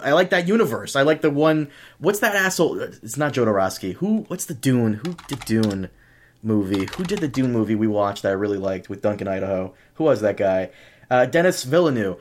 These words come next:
I like his Dune universe. I wanted to see more of that universe. It's really cool. And they didn't announce anything like that, so I don't know if it's still ongoing. But we're getting the Penguin show. We're getting, <laughs> we're getting a series based on the Conjuring universe.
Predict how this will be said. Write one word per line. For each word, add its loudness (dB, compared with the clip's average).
I 2
like 2
his 0
Dune 0
universe. 0
I 2
wanted 0
to -6
see 0
more 0
of -4
that 2
universe. -2
It's -6
really -2
cool. -4
And -2
they -2
didn't -6
announce -4
anything -4
like -6
that, -8
so -10
I -12
don't -10
know -4
if -6
it's -10
still -2
ongoing. -2
But 0
we're 4
getting 2
the -2
Penguin -2
show. 2
We're 2
getting, 2
<laughs> -12
we're 0
getting 2
a 2
series 0
based 0
on 0
the -2
Conjuring -4
universe. -4